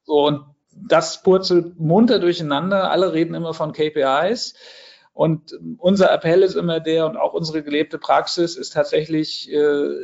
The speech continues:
sauber das zu differenzieren, nämlich zu sagen, was sind wirklich K P Is? Und dazu braucht man eben genau diese, diese Wirkhebel. Also wir hatten ja vorhin gesagt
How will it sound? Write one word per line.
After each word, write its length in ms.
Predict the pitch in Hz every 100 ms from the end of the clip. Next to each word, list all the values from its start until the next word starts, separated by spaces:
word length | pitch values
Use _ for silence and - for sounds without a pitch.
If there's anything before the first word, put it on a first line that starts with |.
| -
sauber 640 | 156 135 139 131 175 190 180
das 240 | 160 160
zu 80 | 160
differenzieren, 840 | 156 156 143 143 - 156 180 196
nämlich 220 | 165 151
zu 100 | -
sagen, 580 | 139 143 147 147 143 143 -
was 240 | 147 143 -
sind 180 | 175 165
wirklich 360 | 170 160 147
K 180 | - 151
P 160 | 151 143 139 170
Is? 260 | 262 - - _ _ _ _
Und 200 | 143 143
dazu 240 | 175 202
braucht 240 | 156 165 170
man 120 | 160
eben 240 | 156 160
genau 300 | 160 151 156
diese, 440 | 156 151 151 147 139
diese 280 | 143 147
Wirkhebel. 540 | 147 196 196 139 127 131
Also 180 | 131 139
wir 80 |
hatten 160 | 156 180
ja 80 | 160
vorhin 280 | 160 160 196
gesagt 420 | 165 165 -